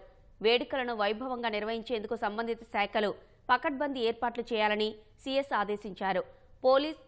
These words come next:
ఆర్ అండ్ బి, సమాచార శాఖ, విద్యుత్, రవాణా తదితర శాఖలు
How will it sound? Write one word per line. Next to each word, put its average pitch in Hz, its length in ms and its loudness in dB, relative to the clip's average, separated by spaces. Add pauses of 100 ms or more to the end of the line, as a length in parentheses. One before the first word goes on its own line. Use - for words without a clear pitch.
ఆర్ 226 180 6
అండ్ 233 180 -2
బి, 226 200 -4 (280)
సమాచార 294 440 0
శాఖ, 233 460 0 (260)
విద్యుత్, 226 400 -2 (320)
రవాణా 320 420 4
తదితర 240 440 -2
శాఖలు 220 460 -2